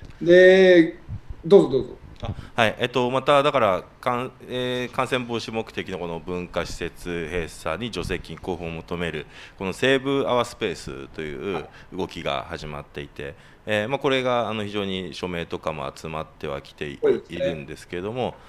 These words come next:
Speaker 2: これ、まあ、当然その、今回の、あの、損害を受けているのは、まあ、音楽やクラブだけではなくて、まあ、演劇であったりとか、まあ、スポーツであったり、まあ、他のあらゆる文化芸術分野が同じようなことをやっているんですけれども、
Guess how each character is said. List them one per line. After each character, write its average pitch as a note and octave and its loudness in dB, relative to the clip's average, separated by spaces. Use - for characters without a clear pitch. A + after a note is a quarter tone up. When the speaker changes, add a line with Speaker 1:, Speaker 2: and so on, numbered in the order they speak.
Speaker 2:
こ C3 0
れ、 C#3 2
ま E3+ 0
あ、 D3+ 0
当 E3 0
然 D#3+ 0
そ D#3+ -2
の、 C#3+ -2
今 D3 -2
回 F2 2
の、 D2 -6
あ D#2+ -4
の、 C#2+ -8
損 E2+ -8
害 E2 -2
を E2 -4
受 E2 -8
け - -14
て E2 -6
い D#2 -4
る D#2 -10
の D#2+ -6
は、 F2 -4
ま G2 -4
あ、 - -2
音 F#2 -4
楽 D#2+ -6
や D2+ -6
ク - -8
ラ D#2+ -2
ブ D#2+ -10
だ D#2 -6
け F#2 -6
で D#2+ -6
は D2 -8
な D#2 -10
く - -20
て、 A#2+ 0
ま F2+ -4
あ、 E2 -2
演 D#2+ -4
劇 D#2 -10
で D2+ -6
あ D2 -6
っ D#2 -12
た D2 -8
り D2 -14
と C#2 -14
か、 A#1+ -8
ま D#2 -8
あ、 - -10
ス - -16
ポ D#2 -8
ー - -10
ツ C#2+ -14
で D2 -8
あ D2 -6
っ D2 -12
た C#2 -8
り、 C#2 -12
ま F#2+ -6
あ、 E2 -4
他 F#2+ -4
の F#2+ 0
あ F#2+ 2
ら A2 4
ゆ G2+ 0
る D#2+ -10
文 F2+ -8
化 D#2 -10
芸 D2+ -8
術 D2 -16
分 D#2 -8
野 D2 -10
が G2 -2
同 F2 -4
じ E2 -8
よ D#2+ -4
う - -8
な D2+ -12
こ D2+ -12
と - -10
を - -6
や C#2+ -8
っ - -12
て - -10
い D2 -10
る D2+ -12
ん D2 -14
で C#2 -16
す - -20
け - -10
れ C3 -6
ど D3 -8
も、 A#2 -8